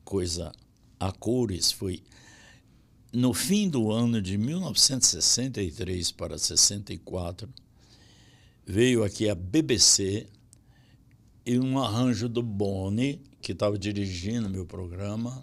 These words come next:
na T V Excelsior. Nós fizemos uma transmissão a cores do meu programa e do Luiz Vieira. A câmera era, era assim, o tubo da câmera ia daqui, aí em você.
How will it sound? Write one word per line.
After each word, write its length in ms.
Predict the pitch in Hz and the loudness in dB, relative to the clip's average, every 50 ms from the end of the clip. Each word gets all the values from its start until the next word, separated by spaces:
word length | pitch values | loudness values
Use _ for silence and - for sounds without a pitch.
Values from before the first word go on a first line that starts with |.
| - - | -14 -12
na 160 | 90 92 90 | -10 -10 -8
T 160 | 85 - 95 90 | -8 -6 -6 -6
V 280 | 87 92 95 95 104 | -4 -4 -4 0 2
Excelsior. 640 | 113 - - - - 98 98 104 101 - - 127 123 - - _ _ - _ - - - - - - - - - _ - _ - - | 4 4 4 4 2 -2 -6 -4 -6 -8 -8 -10 -14 -20 -20 _ _ -20 _ -20 -20 -20 -20 -20 -20 -20 -20 -20 _ -20 _ -12 -6
Nós 240 | 98 98 104 92 - | -4 0 2 4 4
fizemos 360 | 101 104 104 104 104 101 98 | 4 4 2 0 0 0 -2
uma 160 | 104 107 104 | -2 -4 -4
transmissão 720 | - 110 101 104 98 95 98 98 90 - - 98 95 95 - - | -4 -2 -2 -2 -2 -2 -2 -2 -2 -2 -2 -2 -4 -4 -6 -6
a 100 | - 92 | -8 -8
cores 680 | - - - 95 98 98 101 104 104 101 - - - - - | -8 -6 -4 -2 -2 -2 -2 -2 -2 0 2 0 0 0 -2
do 200 | - 85 92 95 | -10 -8 -6 -4
meu 260 | 95 98 110 123 131 | -2 0 2 0 0
programa 560 | 120 113 98 98 90 87 98 110 117 117 117 | 0 -4 -6 -6 -4 -4 -2 -2 0 0 -2
e 40 | 113 | -2
do 280 | 107 113 110 104 95 - - | -2 -2 -2 -4 -4 -6 -6
Luiz 420 | 87 90 95 104 104 104 101 101 | -6 -4 -2 -2 0 2 2 2
Vieira. 420 | 110 110 104 98 80 69 64 60 65 76 - - - - - - - - - - - - - - - - | 0 0 -4 -6 -6 -8 -10 -14 -18 -20 -20 -20 -20 -20 -20 -20 -20 -20 -20 -20 -20 -20 -20 -20 -18 -10
A 140 | - 98 98 | -6 -6 -6
câmera 520 | 98 - - 147 160 185 180 170 160 151 143 | -6 -4 0 0 2 2 2 2 2 4 4
era, 260 | 135 127 127 120 - - - - - | 2 2 2 0 -2 -6 -14 -10 -4
era 220 | 110 110 107 113 | -2 0 0 2
assim, 340 | 113 - - - 98 95 85 - - _ | 2 2 2 2 0 -2 -4 -6 -10 _
o 120 | - 98 95 | -8 -8 -8
tubo 320 | - - - 143 135 123 | -6 -4 -4 -2 0 2
da 160 | 117 110 110 | 2 2 2
câmera 260 | 101 - 127 131 135 | 2 2 2 2 4
ia 140 | 131 127 123 | 6 6 6
daqui, 560 | 113 113 104 95 - - 131 123 107 92 - - - - | 6 4 2 2 0 0 0 2 2 0 -2 -8 -10 -4
aí 240 | - 98 101 95 98 | 0 2 2 4 4
em 80 | 107 | 4
você. 480 | 104 90 98 90 - - - 62 - | 4 6 6 6 6 4 4 2 -6